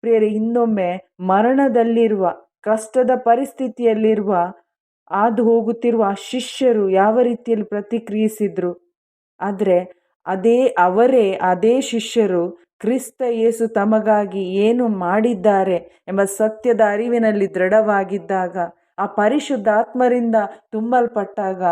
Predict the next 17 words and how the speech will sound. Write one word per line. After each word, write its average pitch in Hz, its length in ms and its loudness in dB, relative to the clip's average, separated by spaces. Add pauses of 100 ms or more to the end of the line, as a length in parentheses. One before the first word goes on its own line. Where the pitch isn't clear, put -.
(360)
ಕ್ರಿಸ್ತ 240 440 -6
ಯೇಸುವಿನಲ್ಲಿ 214 800 0
ತಮ್ಮ 185 220 -8
ವಿಶ್ವಾಸವನ್ನು 196 1300 -4
ಅದ್ಭುತ 214 600 -2
ರೀತಿಯಲ್ಲಿ 214 480 0
ವ್ಯಕ್ತಪಡಿಸ್ತಾರೆ. 175 1300 -4 (280)
ಶುಭ 233 360 0
ಸಂದೇಶದ 220 720 0
ನಿಮಿತ್ತ 214 500 -2 (420)
ಎಲ್ಲವನ್ನು 262 800 2
ತ್ಯಜಿಸಲು 262 680 0
ಮುಂದಾಗುತ್ತಾರೆ. 185 920 -2 (300)
ಪ್ರಾಣ 202 380 0
ಹಾನಿಗೂ 196 960 0 (160)
ಮರಣಕ್ಕೂ 254 760 2
ಹೆದರದೆ 214 920 2